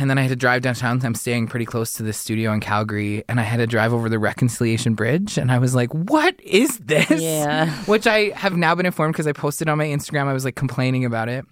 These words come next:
Speaker 1: It used to be called Langevin, which was, it was kind of considered the architect of residential schools,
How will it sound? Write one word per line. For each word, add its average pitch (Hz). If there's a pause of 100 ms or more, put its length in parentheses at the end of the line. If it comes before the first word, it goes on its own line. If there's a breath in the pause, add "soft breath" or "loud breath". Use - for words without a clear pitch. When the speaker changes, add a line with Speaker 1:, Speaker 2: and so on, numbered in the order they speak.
(160)
Speaker 1:
It 135
used 135
to -
be 135
called 131
Langevin, 120
which 113
was, 110
it -
was 104
kind 110
of 104
considered 120
the 113
architect 110
of 110
residential 104
schools, 104